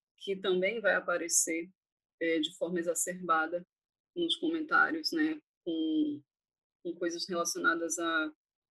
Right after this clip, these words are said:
elogios, muitas vezes, né, indo por essa via de "que perfeito", "que maravilhoso", e, eh, os emojis de palminhas e corações e tal. Então, da mesma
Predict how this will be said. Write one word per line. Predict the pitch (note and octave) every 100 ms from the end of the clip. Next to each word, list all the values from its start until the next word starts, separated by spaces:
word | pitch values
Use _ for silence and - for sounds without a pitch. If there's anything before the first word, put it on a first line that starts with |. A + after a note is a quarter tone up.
| _
elogios, | F3 F3+ F3 F3+ G3 F3+
muitas | F3+ F3+ F3+ E3+
vezes, | F3 F3 E3+ E3+ E3+ -
né, | E3+ F3 E3+ - _ -
indo | F#3 F3+
por | F#3
essa | F3 - F3+
via | E3+ F3 E3+
de | E3 E3+ E3+ E3 E3+ _ _ _
"que | -
perfeito", | F#3+ F#3 F#3 F3+ G3+ F#3+ F#3+
"que | -
maravilhoso", | F3+ F3 F3 F3 F3 E3 F#3 G3+ F#3 F3 F3 E3+ _ _ _ _
e, | E3+ E3 D#3+
eh, | E3
os | E3+ F3+
emojis | F3+ F3+ F3 F3+ F#3 F#3 -
de | - E3+ E3+
palminhas | F3 E3+ D#3+ E3+ F#3+ E3+ D#3 D#3
e | D#3
corações | D#3+ E3+ - - E4+ E4+ D#4+
e | -
tal. | E3+ F3 F#3 - _ _
Então, | F3 - F#3+
da | F#3+
mesma | G3+ A#3